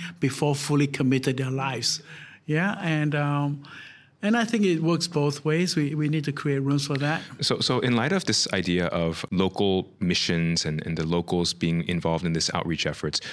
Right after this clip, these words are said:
Speaker 2: um, what does, uh, support look like,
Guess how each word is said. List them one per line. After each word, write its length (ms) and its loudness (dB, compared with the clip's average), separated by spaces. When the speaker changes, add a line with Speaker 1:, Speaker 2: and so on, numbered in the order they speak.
Speaker 2:
um, 180 0
what 280 0
does, 220 0
uh, 220 0
support 600 0
look 260 -4
like, 420 -4